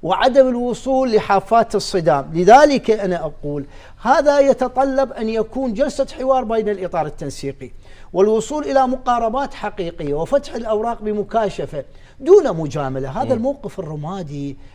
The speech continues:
Speaker 1: عند بعض القوى السياسية في العلن شكل، وحينما يجلسون لا يستطيعون أن يصلوا إلى نقطة حل، أقي-، أعتقد يعقد الأزمة.
Speaker 2: ب-، باختصار، ما الذي يناقشه الإطار التنسيقي بهذه الجلسة قبل الذهاب إلى الحنانة؟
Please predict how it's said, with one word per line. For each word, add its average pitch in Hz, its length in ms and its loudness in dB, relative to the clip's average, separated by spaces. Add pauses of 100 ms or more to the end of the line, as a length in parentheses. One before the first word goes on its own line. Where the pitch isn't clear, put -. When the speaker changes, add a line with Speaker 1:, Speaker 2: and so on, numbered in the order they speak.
Speaker 1:
عند 151 140 -8
بعض 147 200 -12
القوى 151 300 -10
السياسية 175 920 -6 (380)
في 185 360 -6
العلن 190 400 0
شكل، 202 480 -2
وحينما 175 480 -6
يجلسون 170 460 -4
لا 185 160 2
يستطيعون 185 580 -2
أن 180 140 -6
يصلوا 185 440 -2 (240)
إلى 180 180 4
نقطة 226 400 -6
حل، 247 240 -8
أقي-، 214 380 -8
أعتقد 196 360 -8
يعقد 175 720 -8
الأزمة. 139 300 -6
Speaker 2:
ب-، 160 220 -2
باختصار، 165 580 6
ما 120 140 2
الذي 165 500 2
يناقشه 143 1040 2
الإطار 123 420 2
التنسيقي 127 520 -4
بهذه 120 380 0
الجلسة 147 480 0
قبل 143 260 -4
الذهاب 131 360 0
إلى 135 140 0
الحنانة؟ 127 480 -4